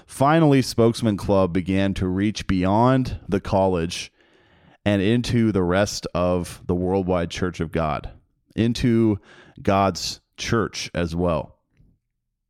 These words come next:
And this club really did impact the entire church in a major way. In the Spokesman Club manual, Mister Armstrong wrote,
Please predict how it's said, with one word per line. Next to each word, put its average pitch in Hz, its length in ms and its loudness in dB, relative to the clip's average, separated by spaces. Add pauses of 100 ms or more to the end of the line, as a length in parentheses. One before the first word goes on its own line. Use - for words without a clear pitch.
(680)
And 104 180 0
this 160 200 2
club 139 580 2 (320)
really 131 480 4
did 110 300 2
impact 92 760 -2 (200)
the 92 200 -2
entire 110 520 0
church - 680 -6 (520)
in 101 140 4
a 95 80 4
major 123 560 2
way. 101 420 2 (760)
In 107 120 4
the 104 80 2
Spokesman 120 500 2
Club 98 260 4
manual, 92 460 2
Mister 98 340 0
Armstrong 98 500 0
wrote, 95 340 2